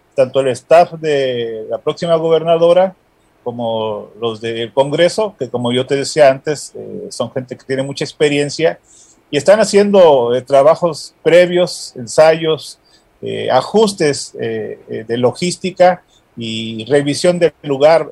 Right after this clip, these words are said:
este, para la ceremonia del día de mañana, en donde pues tengo entendido que es, eh, uno de los pocos V I P que,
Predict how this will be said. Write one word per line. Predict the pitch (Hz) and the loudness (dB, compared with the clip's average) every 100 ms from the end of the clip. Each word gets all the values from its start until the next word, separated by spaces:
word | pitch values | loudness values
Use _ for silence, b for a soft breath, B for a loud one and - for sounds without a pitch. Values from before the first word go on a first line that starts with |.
| - | -10
este, | 117 - 110 | -12 -10 -4
para | 120 113 113 110 104 107 | 0 2 0 -2 -4 -6
la | 104 | -8
ceremonia | - 117 117 131 139 | -6 -6 -6 -4 -2
del | 131 123 | 0 2
día | 135 | 2
de | |
mañana, | 135 127 123 135 156 - _ b b _ _ | 2 -4 -6 -6 -10 -12 _ b b _ _
en | 120 | -8
donde | 120 113 110 | -8 -6 -8
pues | 117 - | -8 -2
tengo | 151 170 | 0 2
entendido | 160 147 165 202 | 2 0 2 0
que | 196 160 135 123 110 82 - | 0 0 0 -2 -6 -8 -4
es, | 135 - - | -4 -4 -10
eh, | 107 101 - - | -10 -10 -14 -16
uno | 131 147 | -4 0
de | 131 | 0
los | 123 | 0
pocos | 151 156 147 | -2 -2 -4
V | 139 156 | 0 0
I | 147 | 0
P | - 160 | -6 -8
que, | 160 131 107 | -4 -4 -4